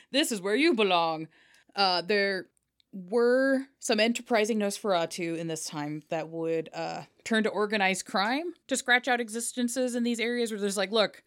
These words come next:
uh, the, the mortals that I can feed off of are poor as shit and they all got rickets. I gotta be able to run X, Y, and Z in these areas." It's very Peaky Blinders. <laughs>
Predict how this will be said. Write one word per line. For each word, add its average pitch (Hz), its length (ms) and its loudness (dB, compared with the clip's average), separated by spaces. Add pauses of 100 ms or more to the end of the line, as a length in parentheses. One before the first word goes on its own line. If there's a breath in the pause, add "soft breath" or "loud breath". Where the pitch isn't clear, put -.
uh, 202 200 2
the, 202 280 -2
the 196 100 -2
mortals 233 520 6
that 196 140 2
I 180 200 4
can 190 140 -6
feed 185 180 -2
off 165 200 2
of 165 140 -6
are 165 80 -4
poor 214 280 -2
as 190 80 -2
shit 180 280 0
and 165 60 -8
they 180 60 -2
all 180 100 -2
got 165 160 -2
rickets. 170 560 -2
I 175 80 2
gotta 170 220 0
be 170 80 0
able 170 160 0
to 170 60 -4
run 160 220 -2
X, 160 200 -6
Y, 160 100 -4
and 160 140 -4
Z 156 160 -6
in 151 80 -6
these 156 160 -6
areas." 156 400 -2
It's 175 160 -8
very 190 240 0
Peaky 202 260 -10
Blinders. 196 640 -2 (140)
<laughs> 165 100 -8